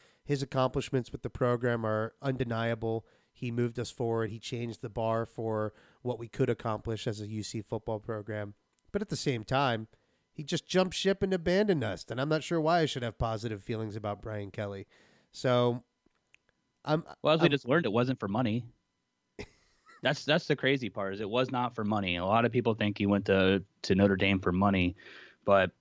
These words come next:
Speaker 2: uh, Luke Fickell actually makes more than Brian Kelly to this day on their contract.
Speaker 1: So let me push back on that. We only know what they're disclosing. University of Notre Dame does not have to disclose
Speaker 2: We don't know what his bonus
Speaker 1: all,
Speaker 2: structure
Speaker 1: we
Speaker 2: is.
Speaker 1: don't know what his bonus structure is.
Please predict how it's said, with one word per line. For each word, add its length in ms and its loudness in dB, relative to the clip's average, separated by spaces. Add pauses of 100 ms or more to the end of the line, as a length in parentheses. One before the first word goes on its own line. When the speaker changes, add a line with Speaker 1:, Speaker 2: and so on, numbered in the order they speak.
Speaker 2:
uh, 240 6
Luke 260 6
Fickell 400 6
actually 240 2
makes 300 -2
more 240 0
than 140 -2
Brian 240 4
Kelly 400 0
to 200 6
this 220 4
day 540 2 (360)
on 160 -6
their 140 -4
contract. 720 0 (160)
Speaker 1:
So 300 0
let 120 -4
me 60 0
push 240 -4
back 200 -4
on 120 -10
that. 220 -8 (140)
We 260 0
only 320 0
know 500 0
what 160 -8
they're 100 -4
disclosing. 680 -4 (180)
University 540 0
of 80 0
Notre 200 0
Dame 220 -4
does 160 -10
not 240 -6
have 180 -6
to 60 -16
disclose 460 -2
Speaker 2:
We 80 8
don't 120 4
know 120 6
what 100 6
his 100 0
bonus 300 2
Speaker 1:
all, 60 0
Speaker 2:
structure 260 2
Speaker 1:
we 60 4
Speaker 2:
is. 20 2
Speaker 1:
don't 140 2
know 80 4
what 100 4
his 80 4
bonus 340 0
structure 380 -2
is. 220 -2